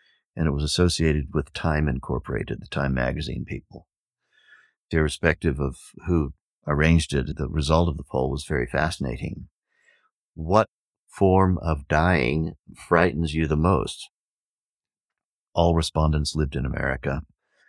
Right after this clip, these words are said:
so there's a, perhaps a classically American response. And included in this were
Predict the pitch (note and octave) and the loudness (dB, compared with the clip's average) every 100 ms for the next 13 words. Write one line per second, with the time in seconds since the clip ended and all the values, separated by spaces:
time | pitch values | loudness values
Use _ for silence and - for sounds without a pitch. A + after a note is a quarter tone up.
0 | _ - D2+ D#2 D2+ D2+ - _ _ _ | _ -6 0 0 0 -4 -6 _ _ _
1 | - C#2+ C#2 - - B1 - - C#2 - | -4 -4 -2 -6 -4 -4 -4 -6 -8 -6
2 | - - - - - - A1+ - - _ | -8 -8 -10 -10 -10 -10 -10 -10 -16 _
3 | _ _ - - _ _ _ _ _ _ | _ _ -20 -20 _ _ _ _ _ _
4 | - G2 F#2+ - A#2 A2 F2+ E2 C2+ E2+ | 0 2 2 2 4 6 4 2 -2 0
5 | D2+ D#2+ - F2 E2 E2 | 0 -2 -2 2 4 2